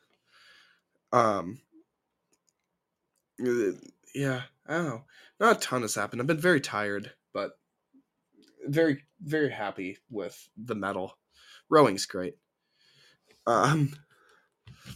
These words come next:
the, yeah, I'm gonna go read a couple more of these random quotes now, just, just for fun, you know? Uh, "Every day is shockingly annoying." That one, I can actually see someone saying that one, I'm gonna be real.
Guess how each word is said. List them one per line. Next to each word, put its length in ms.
the, 420
yeah, 180
I'm 100
gonna 200
go 140
read 220
a 60
couple 240
more 160
of 100
these 180
random 260
quotes 380
now, 220
just, 320
just 240
for 140
fun, 400
you 100
know? 200
Uh, 420
"Every 300
day 200
is 120
shockingly 680
annoying." 580
That 200
one, 360
I 100
can 140
actually 360
see 220
someone 300
saying 300
that 160
one, 140
I'm 100
gonna 160
be 140
real. 320